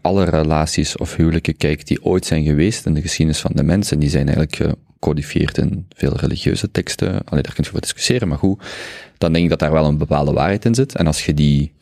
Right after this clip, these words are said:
volledig weggooit, dan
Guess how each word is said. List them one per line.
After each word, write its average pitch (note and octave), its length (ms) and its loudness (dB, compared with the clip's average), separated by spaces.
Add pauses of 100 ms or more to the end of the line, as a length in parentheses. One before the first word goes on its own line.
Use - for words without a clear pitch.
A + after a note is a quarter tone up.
(460)
volledig - 460 0
weggooit, - 640 -2 (280)
dan D2 520 0